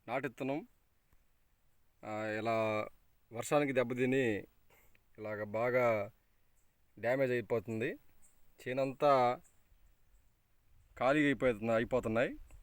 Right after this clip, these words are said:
ఎవరైనా సరే మిరపనారు నాటిత్తనం థర్టీ ఫోర్లు ఎవరి దగ్గరైనా ఎక్కువగా ఉన్నట్టయితే మా నెంబరు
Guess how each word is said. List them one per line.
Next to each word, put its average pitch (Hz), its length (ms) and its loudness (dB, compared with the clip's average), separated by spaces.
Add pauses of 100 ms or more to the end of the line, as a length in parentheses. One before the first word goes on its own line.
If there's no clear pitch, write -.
(1300)
ఎవరైనా 147 320 4
సరే 139 520 6 (880)
మిరపనారు 143 420 6
నాటిత్తనం 131 560 2
థర్టీ 131 220 0
ఫోర్లు 131 460 0 (1120)
ఎవరి 123 220 0
దగ్గరైనా 131 600 4 (1000)
ఎక్కువగా 156 280 0
ఉన్నట్టయితే 143 680 2 (2000)
మా 117 80 -6
నెంబరు 131 460 2